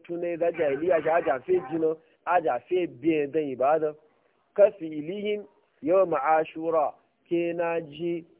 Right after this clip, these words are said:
efun ashura na. E zayin jahiliya shi, to yahudi shi, to nasara shi,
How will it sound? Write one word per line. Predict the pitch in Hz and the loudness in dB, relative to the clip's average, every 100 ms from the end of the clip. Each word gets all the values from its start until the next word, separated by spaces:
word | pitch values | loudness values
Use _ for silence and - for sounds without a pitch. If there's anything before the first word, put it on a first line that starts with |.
| - | -2
efun | 151 151 160 175 - | -2 0 0 0 0
ashura | 151 151 - 156 151 151 147 | 0 -2 -4 -10 -4 -4 -4
na. | 151 151 - _ _ _ _ _ _ _ _ _ _ _ _ _ _ _ _ _ _ _ _ _ - | -6 -10 -12 _ _ _ _ _ _ _ _ _ _ _ _ _ _ _ _ _ _ _ _ _ -10
E | 143 | -10
zayin | 131 135 139 160 165 165 165 160 160 170 _ _ _ _ _ _ _ _ _ _ _ 587 _ _ _ _ _ _ _ _ _ 113 | -6 -4 -4 -6 -8 -8 -8 -10 -14 -18 _ _ _ _ _ _ _ _ _ _ _ _ _ _ _ _ _ _ _ _ _ -10
jahiliya | 123 120 117 117 143 151 123 | -6 -4 -6 -10 -8 -6 -6
shi, | 90 82 _ _ _ _ _ _ _ _ _ _ _ _ _ _ _ _ _ _ _ - | -10 _ _ _ _ _ _ _ _ _ _ _ _ _ _ _ _ _ _ _ _ -10
to | 139 | -2
yahudi | 135 127 143 147 139 131 | 0 -2 -6 -10 -12 -16
shi, | 101 _ _ _ _ _ _ _ _ _ _ 135 | -18 _ _ _ _ _ _ _ _ _ _ -4
to | |
nasara | 135 131 123 147 143 143 139 | -2 -2 -4 0 2 2 -2
shi, | 110 | -4